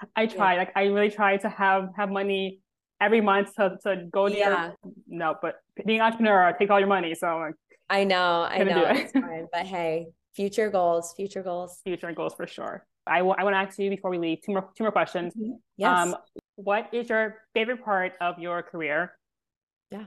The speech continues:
Speaker 1: Yeah, that's the question.
Speaker 2: Favorite part? Ooh,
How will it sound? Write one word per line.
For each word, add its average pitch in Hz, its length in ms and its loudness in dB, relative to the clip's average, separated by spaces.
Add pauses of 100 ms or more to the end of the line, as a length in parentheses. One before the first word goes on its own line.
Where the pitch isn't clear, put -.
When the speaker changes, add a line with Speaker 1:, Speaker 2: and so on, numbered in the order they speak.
Speaker 1:
Yeah, - 160 -8 (360)
that's 165 200 -10
the - 80 -12
question. - 320 -16 (500)
Speaker 2:
Favorite 240 400 2
part? 190 340 0 (260)
Ooh, 196 220 -2